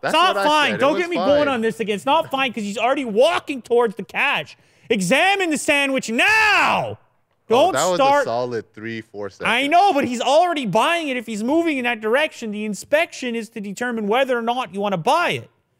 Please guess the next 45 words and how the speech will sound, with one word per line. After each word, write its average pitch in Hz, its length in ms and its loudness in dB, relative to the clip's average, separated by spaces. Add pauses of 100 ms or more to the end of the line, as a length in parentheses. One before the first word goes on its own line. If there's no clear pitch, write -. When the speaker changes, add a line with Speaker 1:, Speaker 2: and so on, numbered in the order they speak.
(140)
Speaker 1:
Well, 113 120 -6
you 170 120 -4
don't 214 100 -4
have 185 140 -6
to 208 80 -12
stand 104 420 -12
there. - 260 -20 (160)
Speaker 2:
Eh, 113 180 -10 (380)
Speaker 1:
Keep - 120 -12
Speaker 2:
and 151 100 -4
the 151 80 -2
way 190 140 0
Speaker 1:
moving. 190 80 -2
Speaker 2:
she 165 220 -8
grabs 110 320 -4
Speaker 1:
He's 135 80 -20
in 131 80 -8
Speaker 2:
things 117 100 -8
Speaker 1:
the 131 60 -10
Speaker 2:
is 135 80 -10
all 156 180 -2
Speaker 1:
rush. 156 80 -6
Speaker 2:
wrong 170 180 -6
as 151 100 -8
well. 151 460 -4
I 120 140 -10
don't 143 100 -10
know 143 160 -8
who 151 120 -6
shot 165 280 -8
this 127 140 -14
commercial. - 580 -18 (240)
Go 151 160 -2
to 175 140 -2
a - 20 -2
supermarket, 113 720 -8
see 151 160 -8
how 139 220 0
it 110 60 -6
works. 131 260 -6
People 135 300 -6
look 143 200 -4
at 143 160 -12
things, 107 260 -12
man. 101 320 -12